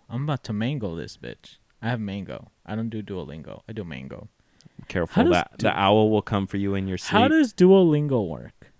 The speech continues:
Speaker 1: I might try it.
Speaker 2: Have you never done it?
Speaker 1: No.
Speaker 2: In all the years you've never done, like,
Speaker 1: I have
Speaker 2: a
Speaker 1: mango.
Speaker 2: Duolingo?
Speaker 1: I have mango.
Speaker 2: But you've never tried Duolingo?
Speaker 1: No.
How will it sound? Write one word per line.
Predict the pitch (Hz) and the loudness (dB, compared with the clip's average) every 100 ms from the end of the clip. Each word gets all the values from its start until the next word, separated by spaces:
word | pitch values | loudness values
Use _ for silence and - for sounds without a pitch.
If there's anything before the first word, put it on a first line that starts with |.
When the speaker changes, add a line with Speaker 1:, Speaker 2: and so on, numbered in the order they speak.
| _ - | _ 0
Speaker 1:
I | 180 | 2
might | 359 403 | 2 0
try | - 131 | 0 -2
it. | 110 113 - | -2 -6 -4
Speaker 2:
Have | 113 127 | 0 4
you | |
never | 131 123 123 | 4 4 4
done | 110 98 | 2 2
it? | 120 214 - | 2 0 -2
Speaker 1:
No. | 120 110 98 _ _ _ _ _ | -4 -2 -4 _ _ _ _ _
Speaker 2:
In | - 123 | 0 0
all | - 143 | 4 4
the | 156 | 6
years | 170 139 156 151 | 4 4 4 2
you've | 147 | 0
never | 131 117 135 | 0 0 2
done, | 120 110 113 120 - _ - | 0 0 0 -2 -6 _ -2
like, | 107 | 2
Speaker 1:
I | |
have | 139 196 185 | 6 6 8
Speaker 2:
a | |
Speaker 1:
mango. | 196 233 208 131 104 | 8 8 10 8 8
Speaker 2:
Duolingo? | 104 | 6
Speaker 1:
I | |
have | 160 208 190 | 8 8 6
mango. | 180 185 226 185 113 90 87 _ _ _ _ _ _ _ _ _ _ | 6 6 6 4 4 2 -4 _ _ _ _ _ _ _ _ _ _
Speaker 2:
But | - | -2
you've | 120 120 | 0 2
never | 123 120 | 0 -2
tried | 117 - 92 104 | -4 -2 0 2
Duolingo? | 110 107 101 123 143 | 0 0 0 0 2
Speaker 1:
No. | 170 170 104 | 2 2 -2